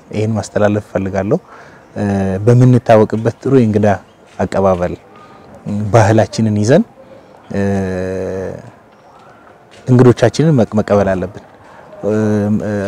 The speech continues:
የፔንሲዮን፣ የሆቴል፣ እ፣ ቤቶች፣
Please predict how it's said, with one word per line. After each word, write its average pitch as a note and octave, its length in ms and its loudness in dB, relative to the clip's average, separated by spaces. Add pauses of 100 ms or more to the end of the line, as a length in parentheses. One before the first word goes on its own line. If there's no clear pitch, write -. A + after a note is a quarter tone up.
(360)
የፔንሲዮን፣ A#2 920 2
የሆቴል፣ G#2+ 1400 0 (420)
እ፣ G2 80 -10 (160)
ቤቶች፣ G#2 440 0